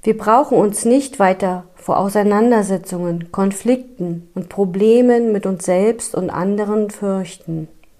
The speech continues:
Denn sogar Sterne knallen manchmal aufeinander und es entstehen neue Welten. Heute weiß ich,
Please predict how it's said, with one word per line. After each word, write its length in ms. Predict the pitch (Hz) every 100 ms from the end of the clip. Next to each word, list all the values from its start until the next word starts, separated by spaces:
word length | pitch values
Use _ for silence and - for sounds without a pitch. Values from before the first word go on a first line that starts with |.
| _ _ _ _ - - - -
Denn 160 | - 175
sogar 260 | 180 180 180
Sterne 540 | - 180 165 190 254
knallen 560 | 262 - 170 175 185 170
manchmal 480 | 151 151 - 233
aufeinander 1000 | - 151 160 208 233 170 165 165 160 165 - _ _ - - -
und 160 | 175 165
es 240 | 143 165
entstehen 580 | 170 165 - 165 180 214
neue 340 | 185 170 196
Welten. 680 | 175 165 165 165 160 160 170 _ - - _ _ _ _ - - _ _ _ _ - -
Heute 400 | 170 175 175 226
weiß 360 | 185 170 170 170
ich, 380 | 165 147 -